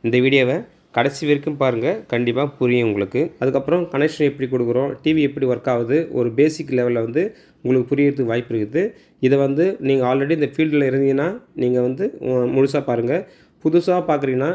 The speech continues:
இது மாதிரி ஒரு பழைய டி வி வாங்கி நானும் சரி பண்ண போறேன்னு சொல்லிட்டு டி வியில் வந்து, அ, ரிப்பேர் பண்ணி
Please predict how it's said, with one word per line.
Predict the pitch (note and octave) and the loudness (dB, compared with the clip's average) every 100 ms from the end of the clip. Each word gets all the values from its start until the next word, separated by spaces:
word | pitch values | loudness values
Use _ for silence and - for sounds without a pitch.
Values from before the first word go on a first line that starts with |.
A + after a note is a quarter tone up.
| - - | -6 -2
இது | C#3 | 2
மாதிரி | D#3+ E3+ E3 | 4 4 4
ஒரு | C#3+ | 2
பழைய | C3+ C#3 | 0 -2
டி | B2+ | 0
வி | D3 | 0
வாங்கி | C3 A#2+ B2+ D#3+ | 0 -2 -4 -4
நானும் | B2 C3 D3+ D3+ | -2 0 0 0
சரி | C3+ | -2
பண்ண | C3 B2 | 0 -2
போறேன்னு | A#2 A2+ A2+ A2 | -2 -2 -2 -2
சொல்லிட்டு | A#2 A#2 F3 - - | -4 -2 -2 -4 -4
டி | C#3+ | 0
வியில் | C#3 A#2+ | 2 2
வந்து, | A#2 C3 D#3+ - _ _ - | 0 0 -2 -4 _ _ -4
அ, | B2 B2 A#2+ A#2+ | -2 0 0 0
ரிப்பேர் | A#2 D3+ C#3 | 0 -2 0
பண்ணி | A#2+ B2+ | 0 2